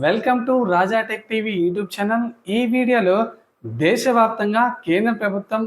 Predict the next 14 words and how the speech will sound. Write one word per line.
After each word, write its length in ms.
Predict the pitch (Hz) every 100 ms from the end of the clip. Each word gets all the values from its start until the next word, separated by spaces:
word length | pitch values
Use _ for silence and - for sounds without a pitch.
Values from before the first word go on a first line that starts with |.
| 220 -
సామాన్య 640 | 175 175 208 214 208 208 233 240 - _ _ - 170
అసంఘటిత 420 | 175 240 233 233 226
రంగ 260 | 220 214 214 165
కార్మికుల 440 | 175 202 202 202 196
కోసం 240 | 190 220 220 - 139
అనేక 260 | 180 220 226 202
రకాల 280 | 202 214 220 196 -
సంక్షేమ 400 | 196 202 240 233 220
పథకాలను 460 | 202 208 202 208 -
అమలు 200 | 143 175 180
చేస్తుంది. 420 | 175 175 170 185 240 - _ _ - 202
వీటిలో 360 | 247 247 254 247
కొన్ని 200 | 226 226 226
పథకాలు 420 | 202 220 240 240